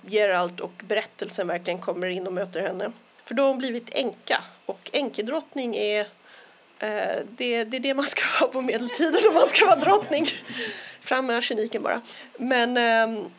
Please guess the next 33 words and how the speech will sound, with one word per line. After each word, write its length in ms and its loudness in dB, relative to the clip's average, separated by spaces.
då 140 -2
styr 320 2
ju 80 2
hon 160 -2
landet 560 -2
och 220 0
hon 220 -2
har 240 2
sin, 460 -4
eh, 300 -2
dotter, 680 -2
så 520 -4
tronföljden 720 0
är 100 2
mer 200 2
eller 140 2
mindre 260 -4
säkrad. 680 -2
Däremot 580 0
så 180 -2
om 200 -4
hon 420 0
eller 300 2
dottern 480 -4
gifter 320 -8
sig 360 -4
så 160 -8
kommer 240 -4
den 320 0
mannen 380 -4
bli 260 -12
kung. 460 -4
Så 520 -2